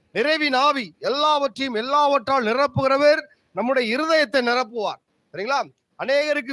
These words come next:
போதும் என்ற மனதே கிடையாது. வேதவசனம் என்ன சொல்லுது? "போதும் என்ற மனதுடனே கூடிய தேவ பக்தி மிகுந்த ஆயா-, ஆதாயமானது."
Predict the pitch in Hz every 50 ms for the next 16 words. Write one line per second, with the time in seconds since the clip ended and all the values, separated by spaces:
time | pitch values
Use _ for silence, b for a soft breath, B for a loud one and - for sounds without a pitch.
0 | 202 170 220 277 302 311 302 302 285 285 262 262 254 240 254 277 285 302 294 254
1 | 262 277 269 254 202 151 - _ _ - 208 269 294 294 277 254 214 254 254 254
2 | 262 262 240 247 247 240 262 277 285 269 - _ _ _ _ _ - 208 247 269
3 | 269 269 277 262 269 262 247 254 254 262 262 262 254 254 254 226 233 247 262 269
4 | 262 254 269 262 262 254 254 254 262 277 285 - _ 226 254 262 269 277 254 269
5 | 262 254 247 202 226 247 269 277 269 262 254 254 247 - _ - 277 277 254 247
6 | 254 247 277 277 277 269 277 262 247 262 294 302 294 285 277 240 233 262 269 277
7 | 269 262 247 226 208 190 175 160 147 120 123 127 127 123